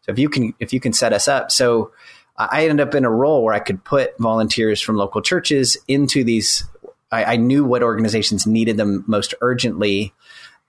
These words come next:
And we got to connect, um, hundreds of volunteers into, into different organizations, especially the Food Network. That one,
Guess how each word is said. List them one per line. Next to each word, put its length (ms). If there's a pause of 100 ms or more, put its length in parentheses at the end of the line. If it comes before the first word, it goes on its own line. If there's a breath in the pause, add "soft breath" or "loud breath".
And 320
we 120
got 220
to 60
connect, 640
um, 540
hundreds 320
of 80
volunteers 680 (120)
into, 440
into 360
different 260
organizations, 680
especially 440
the 80
Food 180
Network. 300
That 160
one, 180